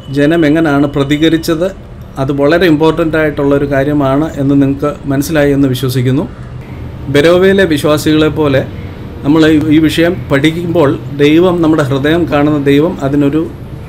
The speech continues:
സമാധാനം നമുക്ക് തരും. "സത്യം നീ അറിയുകയും സത്യം നിന്നെ സ്വതന്ത്രനാക്കുകയും ചെയ്യും" എന്ന് പറഞ്ഞ ദൈവം, ഈ വിഷയങ്ങൾ നമ്മൾ പഠിക്കാൻ തീരുമാനിച്ചാൽ ദൈവം അത് നമുക്ക് വെളിപ്പെടുത്തും. എന്നെ നോക്കിക്കൊണ്ടിരുന്ന കൂട്ടത്തിൽ അരിഷ്ടതയേറിയവ അത്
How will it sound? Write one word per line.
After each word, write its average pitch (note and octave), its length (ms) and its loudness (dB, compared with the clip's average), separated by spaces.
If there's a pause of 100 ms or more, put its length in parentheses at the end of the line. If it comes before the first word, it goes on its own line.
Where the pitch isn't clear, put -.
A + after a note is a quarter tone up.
(100)
സമാധാനം F3 560 0
നമുക്ക് C3+ 320 0
തരും. B2 240 0 (880)
"സത്യം F#3+ 300 0
നീ F#3 120 2
അറിയുകയും D#3+ 580 0
സത്യം D#3 360 -2
നിന്നെ D#3 300 2 (120)
സ്വതന്ത്രനാക്കുകയും D3 920 0
ചെയ്യും" C#3 200 -2
എന്ന് C#3+ 140 2
പറഞ്ഞ C#3+ 300 0
ദൈവം, C#3 540 0
ഈ C#3+ 80 0
വിഷയങ്ങൾ E3+ 460 -2
നമ്മൾ C#3+ 200 0
പഠിക്കാൻ C#3+ 480 -2
തീരുമാനിച്ചാൽ C#3 520 0
ദൈവം D#3 460 -2
അത് F#3+ 340 -4
നമുക്ക് D3 300 -2 (320)
വെളിപ്പെടുത്തും. E3 680 -2 (600)
എന്നെ D#3 220 2
നോക്കിക്കൊണ്ടിരുന്ന E3+ 760 0
കൂട്ടത്തിൽ D3+ 460 -4
അരിഷ്ടതയേറിയവ D3 1120 0 (400)
അത് C#3 320 -2